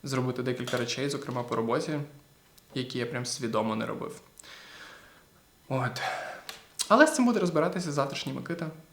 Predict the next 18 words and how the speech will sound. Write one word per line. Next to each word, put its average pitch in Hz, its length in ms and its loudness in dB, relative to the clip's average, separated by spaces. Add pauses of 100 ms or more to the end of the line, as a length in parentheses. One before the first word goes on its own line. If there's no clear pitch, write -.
(640)
Удачі 135 480 2
йому! 120 400 0 (1040)
Сьогодні 135 360 -2
я 120 60 0
ще 123 180 -4
попрацюю, 113 520 -4
щоб - 140 -8
йому 120 200 -2
було 117 200 -4
легше. 208 440 -2 (840)
Викладу 131 380 -2
це 120 160 -4
відео, 214 380 0 (680)
щоб 127 200 -2
не 127 80 4
мучило 117 360 2
совість 127 340 -6
завтра. - 340 -4